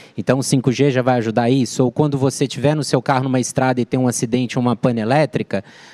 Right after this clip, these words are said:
você consegue ter uma acessibilidade maior de poder falar com alguém pra te ajudar naquele momento e você não ficar na estrada parado. Então, acho que vai aumentar, vai ter essa expansão da acessibilidade.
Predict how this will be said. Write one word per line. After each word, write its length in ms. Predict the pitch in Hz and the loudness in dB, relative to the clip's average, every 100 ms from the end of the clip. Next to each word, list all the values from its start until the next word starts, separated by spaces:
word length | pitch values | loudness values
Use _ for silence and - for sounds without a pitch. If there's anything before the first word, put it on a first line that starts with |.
| - | -4
você 220 | 113 - | -2 0
consegue 340 | 127 131 139 131 | -2 0 -2 0
ter 80 | 135 | 0
uma 120 | 131 | 0
acessibilidade 640 | - 120 123 117 120 120 | -2 -6 -4 -2 -2 0
maior 320 | 135 135 123 131 | 0 2 2 0
de 80 | |
poder 300 | 131 147 127 | -2 -2 0
falar 200 | - 127 | 0 -2
com 80 | - | 0
alguém 220 | 123 123 | -2 0
pra 100 | 127 | -2
te 140 | 151 151 | -2 -2
ajudar 260 | 131 127 | 0 0
naquele 280 | 131 - 123 | -2 -2 0
momento 340 | 127 123 127 139 | 0 0 -2 0
e 40 | |
você 260 | 139 - 139 | -2 0 -2
não 80 | |
ficar 180 | 131 139 | 0 0
na 80 | 131 | 0
estrada 380 | 117 127 117 113 | -2 -2 -2 0
parado. 420 | 107 98 92 - - - - - | -2 -2 -6 -12 -20 -20 -20 -2
Então, 180 | 147 160 | 2 2
acho 160 | - | 0
que 60 | 156 | 0
vai 160 | 147 | 2
aumentar, 600 | 160 165 165 131 131 113 | 2 2 0 0 -2 -2
vai 200 | 107 120 | 0 -2
ter 140 | - 135 | 0 0
essa 260 | 131 - | 0 0
expansão 640 | 131 - - 131 - 160 160 | -2 -2 -2 -2 -2 -2 0
da 100 | 139 | 0
acessibilidade. 1000 | 135 143 - 139 143 127 95 92 - | 0 -2 -2 -2 0 0 -2 -4 -10